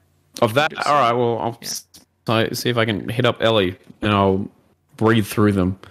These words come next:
Speaker 2: Uh, what was the bit you
Speaker 1: properly.
Speaker 2: didn't read in the chat? Uh, I'm presuming it's David Tennant, right? David Tennant showing up in the, in the review was the bit you couldn't read, right? Now I think about it.
Speaker 1: No, no, no. It, it was, it was, um,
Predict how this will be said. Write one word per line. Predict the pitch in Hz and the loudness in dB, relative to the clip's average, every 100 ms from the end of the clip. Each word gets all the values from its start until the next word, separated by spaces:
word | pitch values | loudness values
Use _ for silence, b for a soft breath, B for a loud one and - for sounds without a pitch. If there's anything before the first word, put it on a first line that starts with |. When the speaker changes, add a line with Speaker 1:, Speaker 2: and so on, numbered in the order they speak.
| - | -2
Speaker 2:
Uh, | 160 147 | 0 0
what | 160 220 | 0 2
was | 214 | 0
the | 196 | 2
bit | 202 | 2
you | |
Speaker 1:
properly. | 175 | 2
Speaker 2:
didn't | 175 175 | 2 0
read | 165 175 | 0 0
in | 160 | -2
the | 139 | -6
chat? | - 170 143 - | -2 -2 -2 -6
Uh, | 147 151 156 | -2 0 0
I'm | 156 | -4
presuming | 165 214 196 | -2 0 2
it's | 175 170 | 0 0
David | 175 160 147 | 0 0 0
Tennant, | 175 151 | -2 -2
right? | 139 147 156 | -2 -2 0
David | 160 156 | -2 -4
Tennant | 160 143 | -4 -8
showing | 139 147 143 | -2 -2 0
up | 143 139 | -2 -2
in | 143 139 | -6 -4
the, | 135 135 | -4 -4
in | 143 | -4
the | 139 | -4
review | 131 139 135 127 - | -2 0 0 -2 -10
was | 135 | -12
the | 131 | -8
bit | 120 143 | -6 -6
you | 139 | -6
couldn't | 139 135 | -8 -6
read, | 131 135 | -6 -6
right? | 127 135 139 - | -2 0 -2 -4
Now | 139 139 | -6 -4
I | |
think | 139 131 | -4 0
about | 131 131 | 0 0
it. | 131 - | -4 -4
Speaker 1:
No, | 151 | -2
no, | 165 | 0
no. | 156 143 | 2 2
It, | 135 135 | 2 2
it | 131 131 | 2 2
was, | 127 117 - - - | 2 2 -2 -4 0
it | 120 | 2
was, | 113 107 113 | 2 2 2
um, | 110 104 101 95 87 | 2 2 0 -4 -8